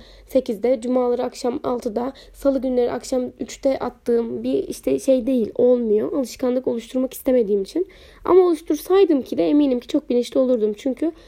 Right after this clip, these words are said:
ben cidden sorumluluk sahibi bir insan olduğumu düşünüyorum. Ben bunu yapmıyorsam yapmak istemediğim içindir.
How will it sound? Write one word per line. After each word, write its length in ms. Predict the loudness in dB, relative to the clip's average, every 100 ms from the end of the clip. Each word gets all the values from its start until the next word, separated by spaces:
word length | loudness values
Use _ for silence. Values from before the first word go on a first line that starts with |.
| -20 -10 -4
ben 280 | -2 -2 -2
cidden 340 | -2 -2 -4
sorumluluk 460 | 0 0 0 -4 -6
sahibi 320 | -4 -2 -2
bir 60 |
insan 220 | -4 -2 -4
olduğumu 220 | -2 -4
düşünüyorum. 500 | -2 0 0 -2 -8 _ _ _ _ _ _ _ _ _ -2
Ben 240 | 2 2
bunu 140 | 2 2
yapmıyorsam 600 | 0 0 -4 -2 0 0
yapmak 260 | 0 -8
istemediğim 420 | -4 0 2 0 -2
içindir. 500 | -8 -8 -8 -8